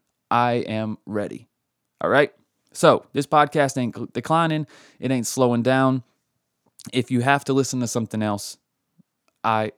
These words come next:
I totally understand. You know, if the music is too much, if it's too cringe, I understand. But honestly, the skip button is right there. You can get right to the story. But thank you. Thank you very much for this criticism. Like I said,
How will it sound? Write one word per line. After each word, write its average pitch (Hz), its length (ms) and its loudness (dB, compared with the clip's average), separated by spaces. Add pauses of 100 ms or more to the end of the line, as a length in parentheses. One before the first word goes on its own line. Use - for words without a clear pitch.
I 110 100 6
totally 135 720 -2
understand. 107 600 -6 (180)
You 113 80 -2
know, 101 160 2
if 110 140 -6
the 107 80 -8
music 127 340 -2
is 117 100 -8
too 143 160 0
much, 139 260 0
if - 120 -14
it's - 120 -14
too 139 160 -2
cringe, 123 460 -4 (480)
I 110 140 2
understand. 120 580 -2 (340)
But - 100 -6
honestly, 120 400 0
the 104 100 -6
skip - 240 -6
button 110 220 -2
is 101 160 -10
right 107 220 -4
there. 110 320 -6 (100)
You 107 100 -12
can 107 140 -10
get 101 160 -6
right 90 220 -4
to 95 100 -12
the - 60 -10
story. - 440 -12 (280)
But 123 180 0
thank 160 320 0
you. 123 220 2 (160)
Thank 143 200 -4
you 143 60 -4
very 143 260 4
much 147 220 0
for 131 100 -8
this 117 140 -6
criticism. 135 500 -4
Like 120 200 -2
I 110 80 2
said, 147 360 0